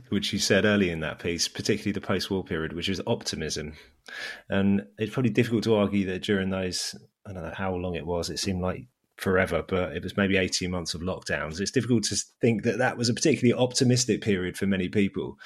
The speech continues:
But maybe on the other side of that, you'd have thought we'd have come out with a new lease of life. But actually, the Great Resignation is,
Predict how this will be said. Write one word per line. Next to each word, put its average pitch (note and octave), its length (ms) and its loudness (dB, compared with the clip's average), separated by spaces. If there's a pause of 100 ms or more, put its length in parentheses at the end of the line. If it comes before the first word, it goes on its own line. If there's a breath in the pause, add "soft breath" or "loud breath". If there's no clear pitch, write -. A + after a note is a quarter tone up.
(360 loud breath)
But C3+ 200 6
maybe D3 260 8
on C#3 100 10
the C3 80 10
other A#2+ 160 8
side C3+ 300 8
of F2+ 80 4
that, E2 200 2
you'd A2+ 140 4
have A2 100 0
thought C#3+ 140 2
we'd G#2+ 160 2
have G#2 80 0
come C3 220 2
out A2 160 2
with G2 100 0
a G#2 40 6
new G#2 200 6
lease G2+ 460 2 (320 loud breath)
of G2 120 0
life. G2+ 540 2
But A#2+ 220 4
actually, B2+ 420 2
the B2+ 220 6
Great C#3 280 6
Resignation B2 640 4
is, E2 120 -6